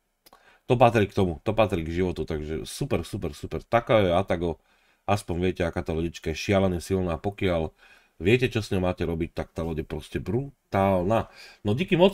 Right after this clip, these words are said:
teda za poslanie takéhoto úžasného replayu, vám ďakujem za pozeranie, snad sa vám páčilo, muselo, pretože je to šupa. No a ja sa idem venovať, e, ďalšiemu replayu, pretože mám ich tam, ty kokos, neskutočne veľa, neskutočne veľa.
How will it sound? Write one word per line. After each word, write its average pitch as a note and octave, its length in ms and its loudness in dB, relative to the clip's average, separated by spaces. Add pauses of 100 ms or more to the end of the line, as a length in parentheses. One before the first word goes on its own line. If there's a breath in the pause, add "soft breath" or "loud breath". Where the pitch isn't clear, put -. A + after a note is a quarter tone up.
teda G#2+ 240 2
za G#2 80 0
poslanie A#2 320 -4
takéhoto A2 320 -2
úžasného G#2 480 -2
replayu, G#2+ 320 0
vám G2+ 160 0
ďakujem A2+ 240 -4
za G2+ 80 -6
pozeranie, G2+ 400 -2
snad - 240 -6
sa G2+ 80 0
vám E2+ 80 -4
páčilo, F2 320 -4
muselo, F#2+ 320 -4
pretože E2+ 340 -8
je - 60 -12
to F2+ 80 -10
šupa. - 400 -10 (800 soft breath)
No F#2+ 160 0
a F#2+ 80 4 (240)
ja F2 80 -4
sa G2 160 -4
idem F2+ 160 -2
venovať, F2+ 340 -4
e, - 60 -14 (260)
ďalšiemu F#2 400 -4
replayu, F2+ 380 -4
pretože E2 340 -6
mám F2+ 220 -2
ich - 80 -8
tam, D#2+ 160 -8
ty B2+ 160 -8
kokos, - 420 -8
neskutočne D2+ 560 -8
veľa, C#2+ 240 -6
neskutočne E2 640 -8
veľa. D#2 180 -6